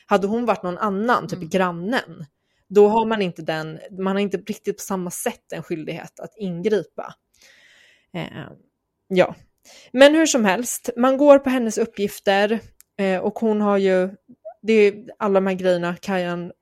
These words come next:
Speaker 1: eh, tar upp, som hon har berättat om. Eh, och de blir, de blir dömda för det. Men de blir ju inte, som jag sa innan, dömda för mord.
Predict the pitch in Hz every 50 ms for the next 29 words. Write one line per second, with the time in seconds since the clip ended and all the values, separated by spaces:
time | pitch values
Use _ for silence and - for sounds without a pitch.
0 | _ - - - - 196 - - 196 165 160 196 - _ _ - - - _ _
1 | _ _ _ _ _ _ _ _ _ _ _ _ _ - - - 185 180 180 170
2 | 165 - - 175 - - - 185 - - - - - 208 - _ _ _ _ _
3 | _ _ _ _ - - - - - - - - _ - 190 180 - _ _ _
4 | _ - 196 190 190 180 196 190 180 175 165 165 - - 208 190 190 180 180 175
5 | 180 190 180 175 175 196 196 - 190 180 - - 175 175 190 202 208 208 214 214
6 | 226 226 - 226 214 208 185 - - 214 208 - 202 190 180 - 175 - 185 180
7 | 175 175 175 175 175 175 170 165 175 180 - - 190 196 208 196 - 196 190 185
8 | 190 190